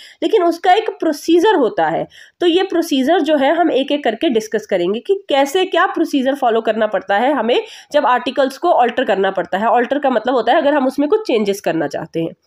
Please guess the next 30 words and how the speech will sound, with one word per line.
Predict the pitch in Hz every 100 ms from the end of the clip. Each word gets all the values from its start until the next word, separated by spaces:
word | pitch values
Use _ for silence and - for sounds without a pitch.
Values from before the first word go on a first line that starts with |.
| - - - -
ठीक | 359
है। | 427 415 - - -
अब | 415 480 -
फर्स्ट | 370 480 - -
सबसे | 359 349 453
पहले | 381 349 370
क्या | 381 381
करना | 302 302
पड़ता | 294 269 277
है, | 262 285 392 - - -
पहले | 302 349 415
प्रपोजल, | 427 294 277 262 269 277
मतलब | 262 277 311
हम | 294 294
आर्टिकल्स | 254 285 294 294
को | 370
अल्टर | 269 240 294
करना | 247 254
चाहते | 262 233 - 269
हैं, | 320
ये | 294 254 339
प्रपोजल | 339 294 240 226 285
को | 285 302
कौन | 262 311
अप्रूव | 320 285 294
करेगा? | 294 254 294
बोर्ड | 277 226 247
of | 285
director | 254 233 220 240
अप्रूव | 226 214